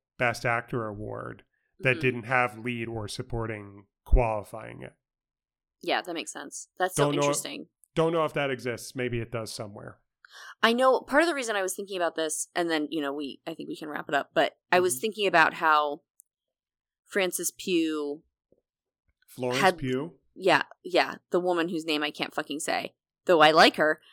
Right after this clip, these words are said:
Speaker 2: Uh, she, um, was nominated for supporting with Little Women, but got no recognition for what is one of the best performances I've ever seen in Midsommar.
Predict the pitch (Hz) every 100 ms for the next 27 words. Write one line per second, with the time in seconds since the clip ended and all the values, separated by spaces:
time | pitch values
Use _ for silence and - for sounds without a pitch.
0 | _ - 190 175 165 - - - 254 254
1 | 240 240 - 202 196 185 175 170 160 -
2 | _ _ _ - 175 196 185 - - _
3 | - 202 202 202 190 185 175 170 - 175
4 | 165 160 - 160 196 180 170 151 147 147
5 | - _ 160 - - _ _ _ _ _
6 | _ - 185 - 185 180 160 180 170 139
7 | 135 170 _ _ _ _ _ _ _ _
8 | _ _ _ - - 190 175 - 190 175
9 | 170 175 170 170 160 - 170 170 165 170
10 | 156 - 156 - 165 160 160 151 170 185
11 | 180 175 165 - 165 - 160 160 151 156
12 | 151 151 147 143 147 - 247 185 160 147
13 | - 160 160 175 156 - 80 78 -